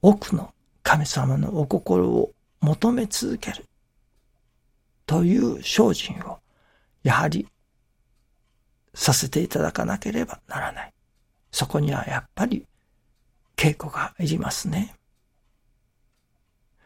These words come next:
美味しいイチゴをただ食べるだけなら稽古はいらないかもしれませんけれども、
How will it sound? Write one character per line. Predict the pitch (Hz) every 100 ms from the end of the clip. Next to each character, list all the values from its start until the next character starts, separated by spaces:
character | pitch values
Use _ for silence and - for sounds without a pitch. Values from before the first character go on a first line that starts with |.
| - - 151
美 |
味 | 143
し | 135 - 165
い | 151
イ |
チ | - 156
ゴ | 160
を | 156 - - _ _ _
た | - 160
だ | 143
食 | 135 151
べ | 185
る | -
だ | 185 190
け | 220
な | 247
ら | 254 - - _ _ _ _ _ -
稽 | 147 139
古 | 156
は | 139 - -
い | 143
ら | 131
な | 135 143
い |
か | 135 190
も | 202 -
し | -
れ | -
ま | -
せ | - 202
ん | 185
け | -
れ | -
ど | -
も、 | - -